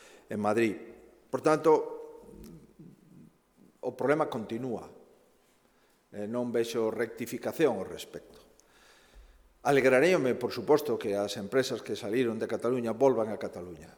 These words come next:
E para iso se necesita, en primeiro lugar, seguridade xurídica, estabilidade institucional, bilingüismo cordial e repoñer a legalidade.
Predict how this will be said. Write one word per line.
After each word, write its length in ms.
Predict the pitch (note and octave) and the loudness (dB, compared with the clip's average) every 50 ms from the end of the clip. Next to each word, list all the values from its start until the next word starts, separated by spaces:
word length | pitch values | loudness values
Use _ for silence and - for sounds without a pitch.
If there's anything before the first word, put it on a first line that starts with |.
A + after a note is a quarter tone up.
| _ _ | _ _
E 80 | - - | -12 -2
para 240 | - C#3 C#3+ D#3+ F#3 | 0 2 4 4 4
iso 480 | F3 - - F#3 F3 D3+ - - - B2 A#2+ | 4 2 0 0 -2 -2 -4 -8 -12 -12 -12
se 400 | - - C3 B2+ B2 A#2 A#2 A#2 | -12 -8 -4 -2 0 0 0 2
necesita, 640 | A#2+ A#2 A#2+ C3+ A#2 - F3+ E3+ F3 - - - - C#3 | 0 -2 -2 -2 -4 -2 -4 -2 0 0 0 0 0 -4
en 80 | C3+ B2 | -6 -2
primeiro 320 | C3+ D3 D#3 E3 D#3+ D#3 | 0 0 0 2 0 0
lugar, 240 | D#3 E3 E3 E3+ E3 | 2 4 2 2 2
seguridade 560 | - - - C#3 C3 C3+ C#3 C#3 C#3+ D3+ D3 C#3 C#3 | -2 -4 -4 -2 -2 0 0 2 2 4 2 2 -2
xurídica, 640 | - C#3 B2+ C3 B2+ A2+ A#2+ A#2+ - D3 C#3+ C#3 C3+ - - - - _ _ _ _ _ _ - | -2 -4 -2 -2 -2 -2 -4 -6 -6 -6 -8 -8 -8 -14 -18 -20 -20 _ _ _ _ _ _ -4
estabilidade 640 | C#3 C#3 - - B2+ B2+ B2+ C3 C3+ C#3 C#3 C3+ C3 | -4 -4 0 0 0 0 2 4 4 4 6 6 4
institucional, 960 | B2 - - - A#2 - B2 A#2 - C3+ A#2 B2 C#3 C#3 C#3 C3+ C#3 C3+ C3+ - - - - - _ _ _ _ _ _ _ _ _ _ _ _ _ - _ _ _ _ _ _ _ - | 2 0 -4 -6 -6 -4 -4 -4 -2 -2 -2 0 2 2 2 2 0 -2 -4 -12 -16 -18 -20 -20 _ _ _ _ _ _ _ _ _ _ _ _ _ -20 _ _ _ _ _ _ _ -6
bilingüismo 720 | C3 C#3+ C#3+ C3 C3+ C3+ C3 D3 F3 E3+ D#3 D#3+ C#3 A2+ | 2 2 4 4 2 0 2 2 0 2 2 -2 -4 -2
cordial 480 | - A#2+ G#2 A2 B2 B2 B2+ C3 B2+ C3 B2+ - - - - - - - _ _ _ _ _ _ _ _ _ _ _ _ _ _ _ _ - - - - _ _ _ - | 0 -2 -2 0 0 0 0 0 -2 -4 -8 -12 -18 -20 -20 -20 -20 -20 _ _ _ _ _ _ _ _ _ _ _ _ _ _ _ _ -20 -20 -20 -20 _ _ _ -2
e 560 | G#2 A2+ A#2+ B2 - - - - - - - - C3 | 2 2 4 4 2 -2 -6 -14 -16 -18 -14 -10 -4
repoñer 480 | A2+ B2+ A#2+ F#2+ A#2 A#2 C3+ D3+ C#3+ | 0 0 0 0 0 0 0 2 2
a 80 | A#2 G#2 | 2 0
legalidade. 560 | G2+ F2+ F#2 F#2 F#2+ G2+ A2 A2+ F#2 F2+ F#2+ | 0 -4 -4 -6 -4 -4 -2 -4 -4 -6 -10